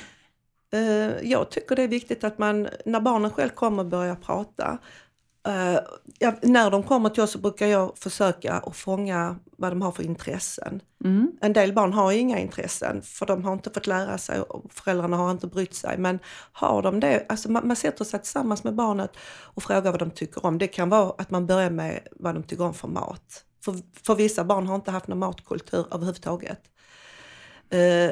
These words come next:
Speaker 1: och då, då går man igenom vad de gillar för mat och, och skriver en liten lista och vad de tycker om att leka med, vad de tycker om för spel. Och sen så följer man lite grann efter barnets, eh, tycke,
Speaker 2: Mm.
Speaker 1: vad de tycker om.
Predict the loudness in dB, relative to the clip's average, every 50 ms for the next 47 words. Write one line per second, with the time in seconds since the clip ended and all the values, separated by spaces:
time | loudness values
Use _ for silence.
0 | 0 -2 -2 2 4 4 4 4 2 -2 0 0 0 2 2 0 2 2 2 2
1 | 2 2 2 2 2 2 2 2 2 0 -2 -4 -2 -2 -2 0 0 0 2 2
2 | 2 2 4 2 2 2 0 0 0 2 2 4 2 0 -2 -6 -12 -16 -16 -12
3 | -6 -4 -2 -2 -2 -2 -4 -4 -6 0 2 2 2 2 2 0 0 0 0 -2
4 | -2 0 0 -2 -2 -4 -4 -2 -2 -2 -2 -2 -4 -2 0 0 2 0 0 -2
5 | -4 -4 -4 -2 -2 0 -2 -2 -2 -2 -2 -4 -4 -6 -6 -4 -2 0 0 0
6 | 0 -2 -2 -4 -4 -4 -4 -4 -6 -6 -6 -4 -4 -4 -4 -6 -8 -10 -2 _
7 | 2 4 4 2 0 -2 -4 -6 -12 -18 -18 -18 -18 -20 -20 -20 _ _ _ -4
8 | -4 0 2 4 4 4 2 -2 -6 -8 -2 2 4 4 6 6 4 4 4 4
9 | 4 2 2 2 0 0 -2 0 2 0 0 0 -4 -8 -10 -10 -10 -8 -2 2
10 | 2 2 2 0 -2 -2 -4 -6 -6 -8 -12 -20 -20 -20 -20 -20 -18 -12 -8 -6
11 | -6 -6 -6 -4 -4 -4 -4 -4 -8 -6 -6 -6 -8 -10 _ _ _ _ -6 -4
12 | -4 -2 -4 -6 -10 -10 -8 -4 -4 -2 -4 -4 -8 -10 -12 -12 -12 -10 -10 -10
13 | -12